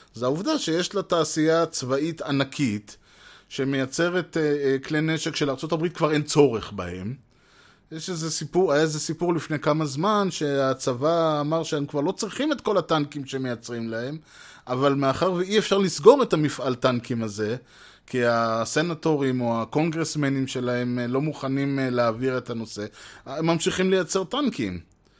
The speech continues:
<laughs> כי אחרת יצטרכו לסגור את המפעל ולפטר את כל האנשים, וכמה מיליונרים יאבדו, אה, אני יודע מה, כמה אחוזים מההכנסות שלהם וכל זה. אז הקונגרס לא מאשר לסגור את המפעל, להפסיק את, אה, תקצי-, את תקצוב הטנקים הזה.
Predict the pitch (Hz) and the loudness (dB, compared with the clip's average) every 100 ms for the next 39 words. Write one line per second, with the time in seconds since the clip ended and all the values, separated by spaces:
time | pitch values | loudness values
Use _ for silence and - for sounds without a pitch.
0 | _ _ _ _ - 117 - 151 127 131 | _ _ _ _ -8 -6 -2 -2 0 -2
1 | 131 135 139 131 143 147 131 135 147 147 | 0 -2 -2 -6 -4 -4 -2 -2 -2 -2
2 | 143 143 147 147 143 - 131 147 131 147 | -4 -2 0 0 -2 -4 -2 -2 -2 0
3 | 147 147 139 - 143 160 143 143 143 147 | 0 0 -4 -6 -4 -4 -4 -4 -4 -2
4 | 143 143 135 143 143 143 143 - - - | -2 -2 -4 -6 -6 -8 -10 -18 -20 -6
5 | 127 131 143 120 143 147 147 139 127 123 | 0 0 0 2 6 8 8 6 4 2
6 | 123 120 120 113 120 127 127 123 117 113 | 2 2 0 0 0 0 -2 -2 -4 -2
7 | 127 127 120 - 113 113 123 120 - 117 | -2 0 -2 -2 -6 -4 -2 -2 -4 -8
8 | 113 123 120 120 110 107 104 104 104 90 | -4 -4 -4 -4 -4 -4 -6 -6 -8 -8
9 | 87 76 104 _ _ - - - - - | -10 -10 -12 _ _ -20 -20 -20 -20 -20
10 | _ - 113 104 - - - - 104 101 | _ -8 -6 -6 -10 -18 -20 -6 -4 -4
11 | 117 127 127 240 - - 135 151 165 170 | -4 -2 0 -2 -2 0 4 6 6 4
12 | 156 - 214 226 170 - 143 139 135 135 | 0 4 4 4 0 2 8 8 8 2
13 | 131 131 - 180 202 147 123 - 135 131 | 0 -2 -2 0 2 4 0 0 -4 -4
14 | 127 123 120 117 113 117 - 131 120 110 | -6 -2 0 0 -2 -10 -6 -2 -2 -4
15 | - - - 135 127 127 123 120 120 143 | -8 -6 0 0 2 2 2 0 0 0
16 | 127 110 101 90 85 | -2 -4 -8 -8 -12